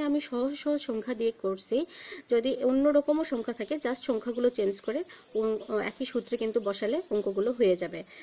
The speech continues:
তাহলে পদ সংখ্যার সূত্র আমি লিখে নেই। পদ সংখ্যা সমান শেষ পদ, শেষ পদ বিয়োগ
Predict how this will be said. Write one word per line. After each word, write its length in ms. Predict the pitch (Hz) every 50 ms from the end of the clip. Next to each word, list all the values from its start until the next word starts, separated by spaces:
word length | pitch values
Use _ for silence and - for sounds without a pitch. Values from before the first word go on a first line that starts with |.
| - - -
তাহলে 200 | 240 247 254 254 254
পদ 140 | 220 214 220
সংখ্যার 360 | 254 262 - 302 294 285 311 302
সূত্র 360 | 294 - 247 233 - - 233
আমি 160 | 220 220 214 202
লিখে 220 | 196 196 202 220
নেই। 180 | 202 202 240 320 349 - _ _ _ _ _ _ _ _ _ _ _ _ _ _ _ _ _ _ _ _ _ _ _ _ _ _ _ _ _ _ _ _ _ _ _ _ _ _ _ _ _ _ _ _ _ _ _ _ _ _ _ _ _ _ _ _ _ _ _ _ _ _ _ _ _ _ _ _ _ _ _ - -
পদ 260 | - 220 214 208 233 262
সংখ্যা 540 | 262 - 269 262 262 262 - 220 208 269 339 - - - - _ _ - - - _ _ - - _ _ _ _ - _ _ _ - - - - -
সমান 400 | - - - 240 214 202 190 196 233 294 - _ - _ _ _ _ _ - - - - - - - _ - -
শেষ 400 | - - - 262 269 269 - - -
পদ, 220 | - 220 202 214 247 254 - _ _ _ _ _ _ _ _ _ _ - _ _ _ _ _ _ _ _ _ _ - _ _ _ _ - - _ _ _ _ - _ _ _ _ _ - - _ _ _ _ _ _ _ - - - -
শেষ 320 | - - 240 240 - - -
পদ 160 | 269 262 262
বিয়োগ 380 | 240 214 208 202 196 190 220 247